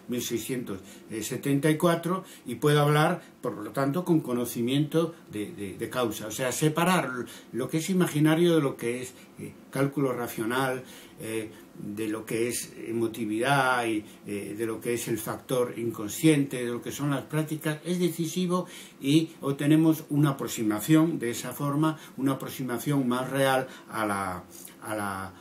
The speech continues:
a la propia, mm, subjetividad, eh, hu-, humana, en este caso aplicada al, al mundo de la salud en los tiempos, eh, actuales, aunque el enfoque histórico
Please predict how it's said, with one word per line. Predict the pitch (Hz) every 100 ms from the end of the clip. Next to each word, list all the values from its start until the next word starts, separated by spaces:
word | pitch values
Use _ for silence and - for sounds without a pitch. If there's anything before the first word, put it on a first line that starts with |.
| -
a | -
la | 110 -
propia, | 120 120 120 113 107 101 - -
mm, | 107 101 101 110
subjetividad, | - 139 - 127 131 120 123 139 143 147 147 - - -
eh, | 110 107 104 -
hu-, | 127 - 131
humana, | 135 170 160 175 190
en | 123 120
este | 117 147
caso | 143 131 156
aplicada | 143 123 104 120 123 131 - - -
al, | 110 107 104
al | 110 113
mundo | 131 127 113 104
de | 98 101 98
la | 101 113
salud | 131 135 165 170 -
en | 110
los | 107
tiempos, | - 117 104 101 92 - - -
eh, | 98 98
actuales, | 110 107 196 180 113 117
aunque | 120 165
el | 120
enfoque | 107 135 -
histórico | 139 - 147 143 139 160